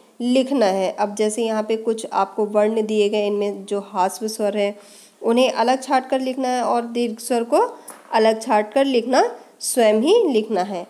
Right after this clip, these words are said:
अब हम आगे चलते हैं, निम्नलिखित वर्णों को जोड़कर लिखो। जैसे आपका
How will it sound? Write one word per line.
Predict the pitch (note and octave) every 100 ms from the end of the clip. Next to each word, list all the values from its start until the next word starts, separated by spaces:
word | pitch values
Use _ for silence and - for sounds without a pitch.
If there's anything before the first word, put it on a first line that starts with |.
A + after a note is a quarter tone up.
| -
अब | A3
हम | A#3
आगे | A#3 A3+ B3
चलते | A#3+ A#3+
हैं, | C4
निम्नलिखित | A#3+ B3+ C4 B3 B3 C#4
वर्णों | A#3+ G#3+ A3 A#3
को | C4 C#4+
जोड़कर | B3+ G#3+ G3+ G3+ D#4+ C5 - - - - _ _ _ _ _ -
लिखो। | A#3+ A#3 A3+ A3
जैसे | G#3 G#3 -
आपका | - G3 - A#3